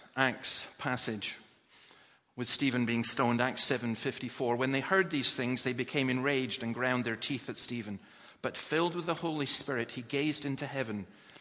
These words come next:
and he saw the glory of God and Jesus standing at the right hand of God. 'Look,' he said, 'I see the heavens opened and the Son of Man standing at the right hand of God.'" And they all went, "Wow, please, let's become Christians."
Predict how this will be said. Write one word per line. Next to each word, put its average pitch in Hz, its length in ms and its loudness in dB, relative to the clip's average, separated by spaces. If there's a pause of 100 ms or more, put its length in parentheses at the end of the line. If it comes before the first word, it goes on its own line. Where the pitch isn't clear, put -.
(140)
and 123 180 0
he 135 100 -2
saw 151 500 6
the 143 100 -2
glory 156 520 2
of 156 180 -2
God 135 340 2
and 113 140 -2
Jesus 139 500 0 (220)
standing 147 480 2
at 127 80 -4
the 139 80 0
right 135 280 2
hand 127 280 -2
of 113 100 -6
God. 107 340 -2 (380)
'Look,' 233 240 4
he 175 160 0
said, 139 320 2 (260)
'I 160 120 6
see 208 300 8
the 190 120 8
heavens 202 420 4
opened 196 380 6
and 143 100 2
the 143 60 4
Son 180 320 8
of 175 80 2
Man 170 320 2
standing 160 460 4
at 151 100 0
the 151 80 2
right 147 220 4
hand 143 260 0
of 127 160 -4
God.'" 120 300 0 (1800)
And 131 160 0
they 131 100 0
all 123 120 0
went, 117 220 0
"Wow, 117 300 4
please, 120 340 -4
let's 117 260 -2
become 113 260 -6
Christians." - 600 -6